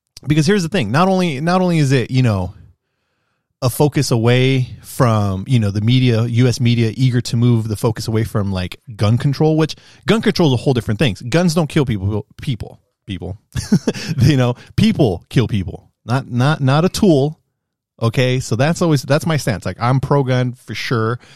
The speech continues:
You know, obviously be responsible, respectful, understand the whole nine yards. It should, guns shouldn't be as accessible as they should be in some cases, but unfortunately, that's just how America is. They're not, they're not the reason why these things happen.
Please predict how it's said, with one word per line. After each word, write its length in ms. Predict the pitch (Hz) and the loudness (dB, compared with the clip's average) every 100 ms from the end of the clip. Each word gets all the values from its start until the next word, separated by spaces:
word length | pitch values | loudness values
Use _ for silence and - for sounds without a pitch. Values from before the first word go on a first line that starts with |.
| - - | -20 -4
You 100 | 110 | -2
know, 280 | 110 101 - | 0 -2 -4
obviously 400 | 110 110 - 117 | -2 -2 -4 -4
be 120 | 101 | -4
responsible, 600 | 104 95 - 110 107 117 | -6 -4 -2 -2 0 0
respectful, 580 | 98 - 117 107 - 113 | -2 -2 -2 -4 -4 -4
understand 580 | 110 107 - 107 107 107 - - _ | -4 -4 -4 -2 0 -2 -8 -20 _
the 80 | |
whole 320 | 113 - 127 117 | -10 -2 0 0
nine 240 | 110 101 | 0 -2
yards. 260 | 101 104 95 | -2 -2 -4
It 80 | |
should, 380 | - - 107 101 | -8 -8 -8 -8
guns 240 | 107 107 107 | -6 -6 -4
shouldn't 180 | 110 | -6
be 160 | 101 104 - | -6 -10 -8
as 240 | 101 95 | -8 -8
accessible 560 | 87 - 98 - 104 98 | -10 -10 -10 -8 -6 -6
as 100 | 95 | -8
they 100 | - | -10
should 280 | - 110 101 | -8 -8 -6
be 220 | 104 107 | -6 -4
in 180 | - 98 | -6 -6
some 180 | 107 | -6
cases, 520 | 104 107 98 110 101 - - - - | -4 -4 -4 -4 -6 -8 -20 -20 -12
but 160 | 85 | -6
unfortunately, 540 | 117 95 107 104 113 98 | -6 -2 -2 -2 -2 -2
that's 200 | 95 - | -2 -4
just 160 | 98 | -8
how 140 | - 92 | -6 -6
America 400 | 98 95 90 92 | -4 -6 -6 -6
is. 300 | 131 107 67 - _ _ _ _ | -4 -4 -6 -16 _ _ _ _
They're 240 | 104 139 | -2 2
not, 240 | 156 139 123 - | 4 2 -2 -6
they're 160 | 110 | -2
not 140 | 135 120 | 0 0
the 100 | 110 | 0
reason 300 | 110 104 101 | 2 0 0
why 120 | 92 | -4
these 140 | 90 | -6
things 200 | - 87 | -10 -6
happen. 340 | 120 104 - | -4 -4 -8